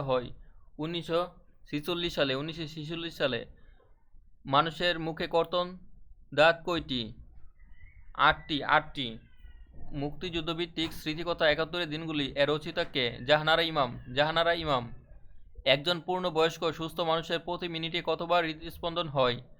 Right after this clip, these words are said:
বাহাত্তর বার, বাহাত্তর বার। এটি পরিবর্তনযোগ্য। মার্কিন যুক্তরাষ্ট্রের বা আমেরিকার প্রেসিডেন্ট কে?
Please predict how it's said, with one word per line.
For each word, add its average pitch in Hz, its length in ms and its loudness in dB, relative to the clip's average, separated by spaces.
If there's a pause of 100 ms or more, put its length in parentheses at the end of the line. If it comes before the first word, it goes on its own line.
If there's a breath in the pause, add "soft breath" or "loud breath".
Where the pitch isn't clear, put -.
(260 soft breath)
বাহাত্তর 160 420 4
বার, 139 180 8
বাহাত্তর 165 460 2
বার। 131 220 4 (1900)
এটি 147 160 -8 (120)
পরিবর্তনযোগ্য। 165 720 -8 (1400)
মার্কিন 151 500 0
যুক্তরাষ্ট্রের 156 580 -4
বা 143 80 4
আমেরিকার 147 380 -2
প্রেসিডেন্ট 147 420 -6 (180)
কে? 123 140 -4